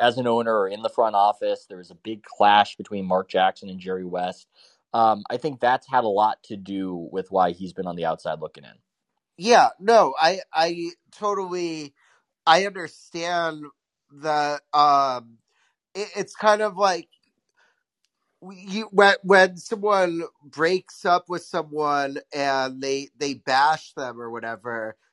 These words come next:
Speaker 2: then it's like, okay, well, if I get, it, it, it's like all these teams that keep hiring Antonio Brown, you know, like, at some point, you're assuming a risk, but he, he had that happen once. So maybe there's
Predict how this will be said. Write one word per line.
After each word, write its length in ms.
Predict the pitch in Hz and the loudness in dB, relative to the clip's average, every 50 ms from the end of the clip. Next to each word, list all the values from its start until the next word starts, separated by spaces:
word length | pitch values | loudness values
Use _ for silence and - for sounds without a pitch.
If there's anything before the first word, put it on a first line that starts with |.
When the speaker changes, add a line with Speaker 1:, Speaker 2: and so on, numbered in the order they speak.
| _ - | _ -6
Speaker 2:
then 160 | 151 151 151 | -4 -2 -2
it's 200 | 156 151 - - | -2 -4 -6 -6
like, 220 | 175 160 151 - - | -6 -6 -6 -6 -6
okay, 320 | 160 156 - - 147 139 143 | -6 -6 -6 -6 -4 -4 -2
well, 260 | 147 147 143 143 147 | -2 -2 -2 -2 -4
if 100 | 139 - | -4 -2
I 200 | 151 143 147 151 | 0 0 0 0
get, 300 | 135 151 147 139 123 - - | -4 -6 -8 -8 -8 -10 -12
it, 220 | - 143 139 - - | -12 -12 -12 -8 -4
it, 180 | 151 170 165 - | -4 -4 -4 -2
it's 240 | 202 196 - - 202 _ _ - | -2 -2 -2 -4 -20 _ _ 0
like 260 | 170 208 185 185 - - - - | 4 4 4 4 2 -4 -2 4
all 160 | 170 180 190 202 | 6 6 6 4
these 240 | 208 208 175 - | 2 -6 -10 -14
teams 460 | - - 190 190 190 196 196 185 170 - | -16 -14 -14 -14 -12 -14 -16 -16 -12 -12
that 180 | 180 185 _ | -12 -12 _
keep 220 | _ 175 165 - - | _ -20 -20 -14 -4
hiring 720 | 165 165 175 180 180 180 175 165 160 151 151 147 139 143 _ _ _ _ _ _ - | 2 4 6 6 6 4 2 0 -2 -2 -4 -6 -10 -14 _ _ _ _ _ _ -8
Antonio 760 | 165 151 147 135 - - 185 180 170 160 151 143 151 139 127 | -6 -6 -6 -8 -10 -6 -4 -4 -4 -4 -6 -6 -6 -6 -6
Brown, 600 | - 127 147 160 160 135 110 98 92 92 95 101 | -4 0 2 4 4 2 0 -4 -10 -18 -20 -20
you 80 | 110 113 | -16 -10
know, 320 | 117 117 123 131 143 151 | -6 -4 -4 -2 -2 -2
like, 480 | 156 143 131 127 123 120 - - _ - | -4 -4 -6 -6 -8 -10 -12 -16 _ -12
at 200 | - 147 135 - | -10 -10 -10 -8
some 220 | - 175 165 151 | -8 -8 -8 -8
point, 520 | _ _ 160 160 156 147 143 139 139 131 - _ _ _ _ _ _ _ _ _ _ | _ _ -6 -4 -2 -2 -2 -2 -4 -4 -8 _ _ _ _ _ _ _ _ _ _
you're 500 | 165 156 151 151 156 151 151 151 156 - - | -10 -4 -2 -2 0 0 0 -2 -2 -4 -6
assuming 560 | 139 135 - - 170 170 165 147 156 151 135 | -8 -8 -8 -6 -4 -4 -4 -4 -6 -6 -6
a 40 | 127 | -6
risk, 420 | 127 147 180 170 143 127 - - _ _ - | -2 2 2 2 2 0 -4 -14 _ _ 4
but 300 | 160 156 147 143 131 - _ _ _ _ _ _ _ _ _ _ _ _ - - | 4 6 6 4 2 -2 _ _ _ _ _ _ _ _ _ _ _ _ -14 -8
he, 300 | 208 240 233 226 220 202 175 - - - | -4 -2 -2 -2 -2 -4 -6 -8 -12 -10
he 180 | 208 208 220 | -2 2 6
had 280 | 214 220 220 226 240 214 | 8 8 8 8 8 6
that 200 | 233 214 196 190 | 4 4 6 6
happen 460 | 190 190 185 - 180 156 139 147 156 | 4 4 2 2 -4 -10 -10 -10 -4
once. 460 | 180 208 226 208 160 110 107 127 - | 0 2 2 2 0 -4 _ -20 -20
So 200 | - - - 160 | -18 -12 -12 -12
maybe 520 | 147 156 160 170 180 185 175 196 196 196 185 | -10 -8 -8 -8 -8 -10 -12 -14 -14 -12 -6
there's 420 | 165 175 165 160 165 147 127 - | -2 0 2 2 2 0 -2 -8